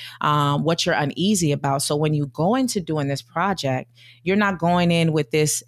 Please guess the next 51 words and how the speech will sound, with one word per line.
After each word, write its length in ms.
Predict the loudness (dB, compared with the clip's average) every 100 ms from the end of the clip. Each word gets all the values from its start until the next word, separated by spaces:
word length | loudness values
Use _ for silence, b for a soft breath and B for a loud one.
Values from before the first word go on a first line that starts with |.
| -4
angst, 680 | -2 -2 -4 -6 -6 -8 -8
with 180 | -6
this 220 | -4 -4 -6
concern, 960 | -4 -2 -2 0 0 2 2 0 -2 B B B -2
and 200 | 0 2
now 240 | 2 2
this 240 | 2 0 0
might 160 | -2
be 100 | -2
driving 520 | -2 0 0 0 -2
you 120 | -2 -4
towards 640 | -4 -6 -2 0 0 -4
walking 440 | -4 -4 -2 -4
out 160 | -4 -4
the 60 |
door. 240 | -8 -6 -4
Let 280 | -4 -4 -2
me 140 | -2
know, 260 | -2 -2 -2
and 160 | -4
I 60 | -4
can 180 | -6 -4
give 220 | -4 -4
you 220 | -8 -6
my 160 | -4 -4
vision, 460 | -2 -2 0 -4 -2
why 180 | -2 -2
I 60 |
wanna 240 | -2 -4 -4
do 280 | -2 0
it, 180 | 0 -2 B B B
and 140 | 0 0
then 120 | 2
also 340 | 2 2 0
let 280 | 0 0 0
you 80 | 0
know 100 | 0
that 140 | 0
I 80 | -2
got 280 | -2 -4 -6
your 80 | -4
back." 280 | -4 -4
Like, 140 | -6 -2
my 120 | -2
team 260 | -2 -2 0
knows 200 | -2 -2
I'm 220 | -4 -2
a 80 | -4
ride 540 | -2 -2 0 -2 -4 _
or 300 | -12 -8 -8 -10 -6
die 420 | -2 0 0